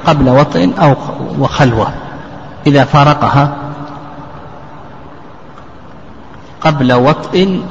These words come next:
أو خلوة حيا. قول المؤلف رحمه الله حيا يخرج ما إذا مات عنها، إذا مات عنها تجب العدة مطلقا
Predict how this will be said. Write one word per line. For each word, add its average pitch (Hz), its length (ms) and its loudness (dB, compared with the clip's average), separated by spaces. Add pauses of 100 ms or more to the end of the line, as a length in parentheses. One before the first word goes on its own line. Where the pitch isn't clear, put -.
أو 139 160 4
خلوة 117 460 2 (300)
حيا. 135 400 2 (800)
قول 220 180 6
المؤلف 185 480 4
رحمه 151 280 2
الله 151 140 2
حيا 135 380 4
يخرج 139 340 4 (580)
ما 147 100 2
إذا 139 240 4
مات 147 260 2
عنها، 110 360 0 (600)
إذا 147 320 4
مات 156 440 2
عنها 131 600 0 (100)
تجب 147 380 2
العدة 123 540 -2
مطلقا 127 460 -2